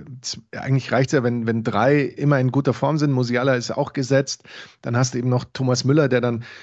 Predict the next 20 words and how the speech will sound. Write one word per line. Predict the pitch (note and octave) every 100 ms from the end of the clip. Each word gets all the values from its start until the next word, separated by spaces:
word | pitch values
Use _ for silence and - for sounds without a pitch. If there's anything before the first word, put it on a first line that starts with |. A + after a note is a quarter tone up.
| _
für | C3+
die |
besonderen | B2+ B2+ A#2+ C3 B2+
Momente | A#2+ A#2 C#3+ D3+
vielleicht | - C3+ B2+ -
hinten | - C3 D3
raus | A#2+ A2
auch | B2+
nochmal | D3 C3
eingewechselt | - C#3 C3+ C#3 - A#2+
wird. | D3 - - - - - - - _ _ _ _ -
Äh, | - C#3+ C#3+ C#3 C3 - - A2 - - - - _ - -
ich, | - -
ich | E3 -
sehe | - C3+ E3+
da | D3 C3 -
auch | E3 D3
nicht | A#2+ -
die | C3 C3
große | A#2 - A#2 C3 B2+ C3 A#2 A2 F#2